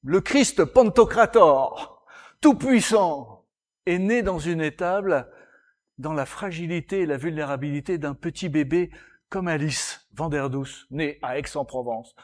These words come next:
Faut le faire quand même. Bon, bref, nous allons bientôt arriver dans cette période, euh, Maryse en parlait, euh, enfin, on est dans cette période un peu transitoire entre <laughs> chien et loup, et dans cette période tellement particulière de janvier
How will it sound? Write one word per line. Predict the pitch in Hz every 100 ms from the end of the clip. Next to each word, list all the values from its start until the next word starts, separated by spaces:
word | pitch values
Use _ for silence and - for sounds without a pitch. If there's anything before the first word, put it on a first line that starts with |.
| _
Faut | 139
le | 131
faire | 131 -
quand | 127
même. | 117 113
Bon, | 135 147
bref, | 143 151 - - - - -
nous | 160 202 165
allons | 208 220 190 - - - -
bientôt | 135 196 220 247 233
arriver | 208 190 208 262
dans | 220 190 160 151 147
cette | 151 - 185
période, | - 175 208 262 208
euh, | 165 151 127 - -
Maryse | - 156 180 170
en | 160
parlait, | - 160 185 233 233 180 - - -
euh, | 131 139 135 131 123
enfin, | 117 151 131
on | 165
est | 208 165
dans | 156
cette | - 165
période | - 175 190
un | 160
peu | 165
transitoire | 160 196 156 190 - 214 214 196
entre | 160 - 170 123 -
<laughs> | - -
chien | - - 190
et | 180 175
loup, | 175 240 247 - - - -
et | 185
dans | 202 196
cette | 214 -
période | 202 226
tellement | 226 208 202
particulière | 196 170 202 - 196 220 233
de | 151 170
janvier | 156 226 214 277 185 - -